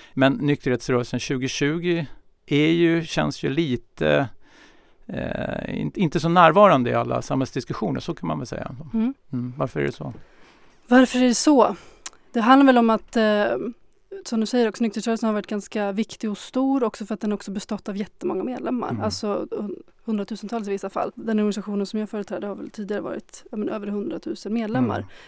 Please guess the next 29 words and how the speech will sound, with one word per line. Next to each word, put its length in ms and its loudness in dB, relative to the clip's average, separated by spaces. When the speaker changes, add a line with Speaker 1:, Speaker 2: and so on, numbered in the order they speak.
Speaker 1:
Mm. 200 -6
Speaker 2:
Eh, 60 -6
det 180 -2
är 180 2
vi 80 -2
inte 200 -4
idag. 320 0
Eh, 160 -2
och 280 -4
det 80 0
är 100 4
också 220 -2
för 180 0
att 340 -4
organiseringen 540 4
ser 100 -6
helt 140 0
annorlunda 380 2
ut. 100 -4
Det 40 0
är 40 -2
någonting 320 -4
som 180 -6
du 60 -6
säkert 260 -4
känner 180 -2
till, 220 -4
hur 180 0
alla 360 0